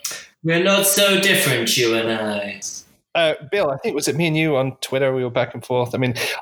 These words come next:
Speaker 2: uh, or Facebook or something when they, when they announced that quote, and I was like, "I wonder if they're gonna pull a Doctor Who where the villain actually has to team up with Bond to stop something bigger at the end,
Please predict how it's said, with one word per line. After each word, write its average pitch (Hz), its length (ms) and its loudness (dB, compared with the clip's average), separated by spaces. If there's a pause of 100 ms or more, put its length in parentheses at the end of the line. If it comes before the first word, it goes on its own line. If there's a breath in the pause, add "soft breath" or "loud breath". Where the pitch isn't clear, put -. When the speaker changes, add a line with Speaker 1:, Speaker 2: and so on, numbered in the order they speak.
(140)
Speaker 2:
uh, 127 220 0
or 117 60 -2
Facebook 113 360 -2
or - 60 -6
something 120 260 0
when 117 120 2
they, 110 160 0
when 117 160 -2
they 117 60 2
announced 113 340 0
that 104 180 0
quote, 107 420 -2
and 117 120 0
I 110 40 2
was 110 160 -2
like, 110 220 2
"I 120 60 -2
wonder 120 260 0
if 117 80 -2
they're 113 100 -2
gonna 110 120 -2
pull 101 240 -2
a 95 40 -2
Doctor 101 360 -2
Who 101 320 0 (340 loud breath)
where 101 220 0
the 104 100 -4
villain 110 480 0
actually 104 640 -2 (380)
has 120 180 2
to - 100 -2
team 107 300 0
up 101 120 -2
with 101 140 -4
Bond 101 200 0
to 104 60 -2
stop - 240 0
something 101 360 -2
bigger 95 280 0
at 104 100 -2
the 107 120 0
end, 104 300 -2